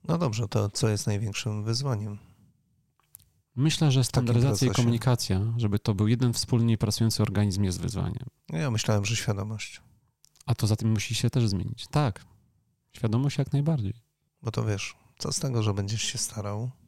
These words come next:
Speaker 1: edukować, co z tego, że pokażesz nowe narzędzia, jeżeli nie ma świadomości tego, że to ułatwia pracę.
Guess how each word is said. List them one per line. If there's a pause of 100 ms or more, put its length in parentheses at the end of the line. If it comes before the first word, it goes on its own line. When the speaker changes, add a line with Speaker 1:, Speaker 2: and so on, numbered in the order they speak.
(480)
Speaker 1:
edukować,
co
z
tego,
że
pokażesz
nowe
narzędzia, (640)
jeżeli
nie
ma (140)
świadomości
tego,
że
to
ułatwia
pracę.